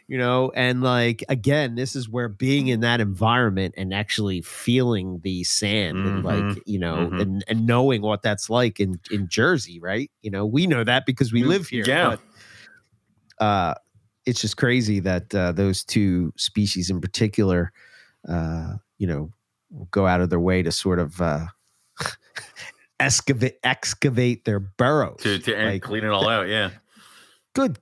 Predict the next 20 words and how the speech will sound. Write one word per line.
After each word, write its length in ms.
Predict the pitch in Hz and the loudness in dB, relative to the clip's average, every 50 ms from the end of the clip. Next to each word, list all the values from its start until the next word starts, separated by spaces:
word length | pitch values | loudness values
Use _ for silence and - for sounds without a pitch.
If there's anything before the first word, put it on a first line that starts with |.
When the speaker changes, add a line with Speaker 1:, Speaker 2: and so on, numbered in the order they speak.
| - | -2
Speaker 1:
God, 340 | - 294 302 311 285 196 147 | 0 0 2 2 0 0 -2
that's 220 | 143 135 127 - - | -4 -6 -6 -6 -4
gotta 220 | - 135 123 117 | -4 -2 -2 -2
be 100 | 107 117 | -4 -4
a 60 | 113 107 | -4 -2
lot 200 | 110 104 101 101 | 0 0 2 2
of 80 | 95 | 4
Speaker 2:
Well 120 | - - - | 4 2 2
Speaker 1:
work. 120 | - - | 2 0
And 80 | 143 147 | 2 2
that 140 | 175 196 202 | 2 0 0
was 120 | 196 - | -2 -4
sort 200 | - - 208 196 185 | -2 -2 0 0 0
of 80 | 165 | 0
the 100 | 147 139 | -2 -4
thing 240 | 127 - 196 190 170 | -2 0 0 2 2
of, 180 | 151 123 117 123 | 2 0 2 2
like, 300 | 135 135 131 110 - - | 2 2 2 0 -2 0
using 340 | 151 202 233 190 165 123 | 0 2 2 0 -2 -4
com-, 280 | 113 - 135 113 113 - | -2 -4 -4 -4 -4 -8